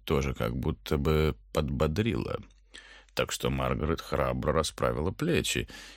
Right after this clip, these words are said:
Её причесали, надушили. Затем она надела тончайшую ночную сорочку из батиста,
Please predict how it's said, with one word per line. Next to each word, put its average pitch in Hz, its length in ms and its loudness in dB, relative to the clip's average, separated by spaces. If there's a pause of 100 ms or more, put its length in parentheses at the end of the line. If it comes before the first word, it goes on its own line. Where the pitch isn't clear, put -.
(100)
Её 69 380 2
причесали, 60 680 -2
надушили. 98 680 4 (400)
Затем 90 300 4
она 87 120 6
надела 90 380 4
тончайшую 90 680 0
ночную 76 420 -2
сорочку 76 540 -2
из 135 100 0
батиста, 139 600 -2